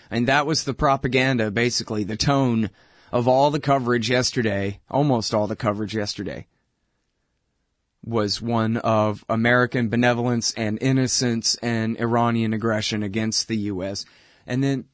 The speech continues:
the thing is, if you just concentrate, separate the wheat from the chaff a little bit, everybody beating their chest in their various statements,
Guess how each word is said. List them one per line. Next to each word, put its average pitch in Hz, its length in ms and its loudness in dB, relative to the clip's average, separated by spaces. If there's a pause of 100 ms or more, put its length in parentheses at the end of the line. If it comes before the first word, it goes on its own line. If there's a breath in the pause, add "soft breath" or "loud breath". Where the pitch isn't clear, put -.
the 160 120 -4
thing 185 280 -2
is, 147 80 -6 (120)
if 147 140 -2
you 170 80 2
just 180 560 -2 (200)
concentrate, 135 680 2 (160)
separate 160 520 0
the 139 60 -2
wheat 143 220 4
from 131 160 -2
the 123 80 0
chaff 120 400 2
a 120 40 -4
little 123 220 2
bit, 104 380 -4 (140)
everybody 139 340 2
beating 131 280 2
their 131 120 0
chest 120 420 2
in 120 100 0
their 117 100 0
various 120 360 2
statements, 131 760 0